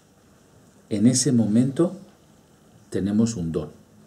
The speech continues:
La oración con Kavaná es un don. Ningún ser en la creación tiene un don tan potente. Los ángeles no hablan. El ser humano habla.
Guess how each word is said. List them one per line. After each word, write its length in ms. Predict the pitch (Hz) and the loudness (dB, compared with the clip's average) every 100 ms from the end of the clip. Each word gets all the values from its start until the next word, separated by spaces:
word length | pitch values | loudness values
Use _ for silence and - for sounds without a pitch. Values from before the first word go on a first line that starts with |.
| - - - - - - _ - - - - - - - - - | -20 -20 -20 -20 -20 -20 _ -20 -20 -20 -20 -20 -20 -20 -20 -6
La 200 | 101 101 | 0 2
oración 600 | 104 101 - 139 123 95 | 2 0 2 6 6 6
con 220 | - 95 | -2 -6
Kavaná 600 | - 92 98 110 156 180 | -8 -8 -2 0 0 -2
es 180 | 117 - | -10 -10
un 220 | 95 85 | -8 -6
don. 160 | - 80 - - - - - - - - - - - - - | -4 -6 -8 -18 -16 -14 -14 -18 -20 -20 -20 -20 -20 -20 -10
Ningún 460 | 90 98 101 147 143 | -2 0 4 6 4
ser 320 | - 127 107 | 4 2 2
en 120 | 95 | 0
la 140 | 92 | -4
creación 540 | 90 92 87 - 151 143 | -6 -6 -6 -2 0 0
tiene 220 | - 98 | -2 -6
un 200 | 95 90 | -6 -2
don 220 | 113 123 | 0 0
tan 220 | 117 101 | -2 -6
potente. 420 | 95 92 92 82 90 - - - - | -6 -8 -8 -10 -14 -16 -20 -20 -14
Los 260 | - 107 - | -4 -2 2
ángeles 640 | 143 151 151 139 127 - | 2 4 2 0 -4 -6
no 320 | 110 120 156 - | -2 0 -2 -6
hablan. 400 | - 85 80 76 - - - - - - - - - - - - - _ - - - - - - - - | -12 -12 -12 -14 -18 -20 -20 -20 -20 -20 -20 -20 -20 -20 -20 -20 -20 _ -20 -20 -20 -20 -20 -20 -20 -20
El 80 | - | -12
ser 160 | 90 | -8
humano 340 | 87 110 143 147 | -4 -2 -4 -6
habla. 240 | - - | -14 -18